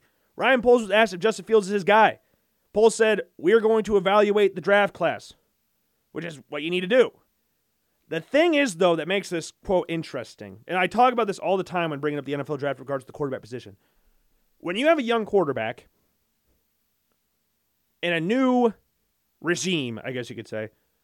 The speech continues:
that regime, I E Ryan Poles and Matt Eberflus, have no connection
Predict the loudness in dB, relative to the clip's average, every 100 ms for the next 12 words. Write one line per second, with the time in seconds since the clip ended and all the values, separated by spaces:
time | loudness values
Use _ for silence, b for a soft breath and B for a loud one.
0 | _ _ _ _ _ -2 2 2 0 -4
1 | -2 0 0 -2 -4 _ _ -2 0 0
2 | -2 0 2 2 0 2 2 2 0 -10
3 | _ _ -6 -2 -2 -4 -8 _ -4 -2
4 | -2 -2 0 2 2 2 -8 _ _ _
5 | _ -6 0 0 0 -6 -10 -6 4 6
6 | 6 2 2 0 -2 -4 -6